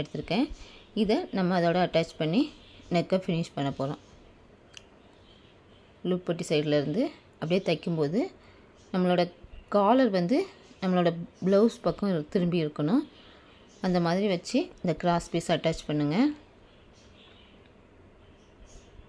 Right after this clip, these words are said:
ஒரு சைடுல இருந்து இன்னொரு பக்கம் வரைக்கும்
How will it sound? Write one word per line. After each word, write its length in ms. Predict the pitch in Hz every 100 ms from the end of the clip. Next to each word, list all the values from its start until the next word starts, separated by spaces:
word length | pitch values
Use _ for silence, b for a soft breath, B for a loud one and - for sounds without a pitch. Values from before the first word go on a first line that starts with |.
| - - - - - - - - - - - - - - - - - -
ஒரு 80 | 185 -
சைடுல 260 | 170 170 156
இருந்து 160 | 165 233
இன்னொரு 220 | 190 170 165
பக்கம் 220 | - 156
வரைக்கும் 320 | 151 151 269